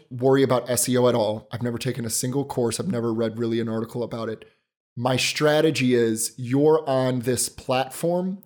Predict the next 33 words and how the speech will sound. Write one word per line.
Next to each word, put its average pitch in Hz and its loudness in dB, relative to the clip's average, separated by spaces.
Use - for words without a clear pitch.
I'm 131 0
going 139 0
to 135 -4
give 123 -4
you 139 4
an 123 -2
invitation, 135 -2
which - -12
is 123 -8
like 110 -6
a 110 -6
call 120 -4
to 113 -6
action, 113 -6
C 120 -4
T 120 -4
A, 113 0
an 110 -8
e-, 117 -8
uh, 107 -10
article 120 -4
footer, 117 -6
something 117 -8
like 113 -10
that, 127 -8
um, 107 -4
and 127 -2
get 143 -2
you 147 2
on 131 2
my 120 -2
email 165 2
list, 208 -2